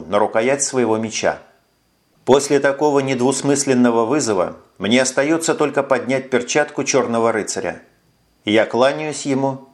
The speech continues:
и надеваю шлем. «Место для честного боя!» кричит Черный рыцарь. Лена, словно внезапно озябнув,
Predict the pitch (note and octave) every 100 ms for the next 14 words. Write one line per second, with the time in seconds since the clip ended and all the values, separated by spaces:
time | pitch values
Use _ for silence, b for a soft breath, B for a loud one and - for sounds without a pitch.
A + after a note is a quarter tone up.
0 | - A#2+ A2 A#2 A2+ A2 G#2+ - F#2+ E2+
1 | D2 - _ _ _ _ _ _ _ _
2 | _ - G2 B2+ E3+ E3 - C3 B2 B2+
3 | C3+ B2 - A#2+ A#2 A2 A#2 G#2+ F2+ -
4 | - _ _ _ _ _ - - G#2 -
5 | C#3+ C#3+ - G2+ G#2 G2 F#2+ - - -
6 | _ _ _ _ _ _ _ _ _ -
7 | G#2 D#3 E3 - C3+ C#3+ D3 C3 C3 C3+
8 | D#3 - C3 A2+ B2+ D3+ C#3+ D#3+ -